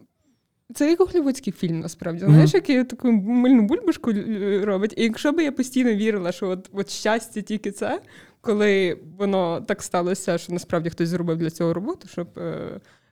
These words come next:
Speaker 1: е, ця сукня появилася. Але от думку про те, що коли я вперше, коли я пам'ятаю, отак от, що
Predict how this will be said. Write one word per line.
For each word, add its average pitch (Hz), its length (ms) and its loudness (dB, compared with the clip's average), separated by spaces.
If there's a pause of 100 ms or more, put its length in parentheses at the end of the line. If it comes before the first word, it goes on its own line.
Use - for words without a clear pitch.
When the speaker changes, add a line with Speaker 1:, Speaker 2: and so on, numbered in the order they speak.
(220)
Speaker 1:
е, 156 320 -8
ця 160 340 -6
сукня - 320 -10
появилася. 147 580 -10 (580)
Але 226 600 -2 (640)
от 202 180 0
думку 330 340 4
про 226 200 -2
те, 226 240 -2
що 196 520 -4 (240)
коли 220 240 2
я 208 80 4
вперше, 208 500 -4 (160)
коли 190 260 -4
я 185 120 -2
пам'ятаю, 185 720 0
отак 175 320 -4
от, 165 160 -10
що - 180 -16